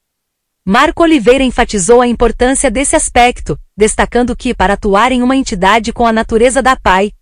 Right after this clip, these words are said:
é essencial que os profissionais possuam verdadeira vocação.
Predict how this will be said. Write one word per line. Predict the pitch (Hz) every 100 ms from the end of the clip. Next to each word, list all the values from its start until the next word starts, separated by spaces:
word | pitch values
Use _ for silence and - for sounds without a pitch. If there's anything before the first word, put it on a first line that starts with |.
| -
é | 208
essencial | 240 - 359 - 269 240 277
que | 240
os | -
profissionais | 247 240 - 175 165 240 247
possuam | 254 240 254 247
verdadeira | 196 254 240 247 202 262
vocação. | 262 285 330 - 226 208